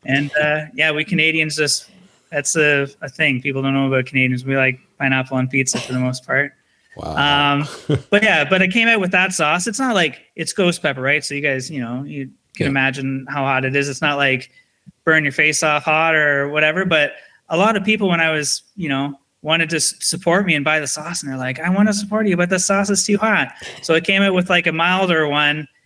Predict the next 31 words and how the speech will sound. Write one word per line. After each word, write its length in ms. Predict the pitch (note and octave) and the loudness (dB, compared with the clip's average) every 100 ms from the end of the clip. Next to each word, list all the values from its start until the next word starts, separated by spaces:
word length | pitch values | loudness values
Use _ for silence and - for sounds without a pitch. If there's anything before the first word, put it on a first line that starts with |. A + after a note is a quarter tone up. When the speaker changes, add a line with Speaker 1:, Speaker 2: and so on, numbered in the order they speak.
| _ - | _ -2
Speaker 1:
and, 300 | D#3 D3+ D3+ | -2 0 0
uh, 500 | D3 D3 C#3+ C#3+ C#3+ | 2 2 2 0 -2
it's 160 | D#3+ F3 | -4 0
actually, 840 | F#3 G3+ F#3 D#3+ C#3+ C3 B2 B2+ _ - | 0 0 0 0 2 0 -2 -8 _ -4
people 240 | F#3 G3+ | -2 0
are 80 | D3+ | -2
loving 320 | C3 F3+ F3 | 0 0 0
it. 60 | C#3 | -2
It's 160 | C3 | -4
called, 240 | - D3+ C#3 | -2 0 2
uh, 160 | C3+ | 0
Taco 340 | B2+ E3+ F3 E3 | 0 -2 0 -2
Tuesday. 680 | - E3 F3 - C3 A#2+ - _ - | 0 0 0 0 0 -2 -6 _ -8
It's 120 | - | 0
like 120 | A#2 | 2
a 40 | A2+ | 2
Speaker 2:
Ah, 20 | |
Speaker 1:
taco 320 | F3+ F3 F#3 | 0 0 0
in 120 | E3+ D#3+ | 0 0
a 40 | |
Speaker 2:
perfect. 60 | C#3+ | 2
Speaker 1:
bottle. 460 | D3+ D#3 C3 B2+ - _ _ - | 2 2 -2 -6 -12 _ _ -8
Speaker 2:
So 80 | A2+ | 0
it's 100 | G2+ | 2
like 120 | G#2 | 4
an 60 | |
Speaker 1:
And, 140 | A#2 A#2+ | 4 4
Speaker 2:
everyday 300 | C#3+ A#2 G#2+ | 4 4 2
Speaker 1:
um, 40 | |
Speaker 2:
type 260 | - G#2+ G2 | 2 0 0
sauce. 420 | A#2 G2+ F2 - | 0 2 0 -4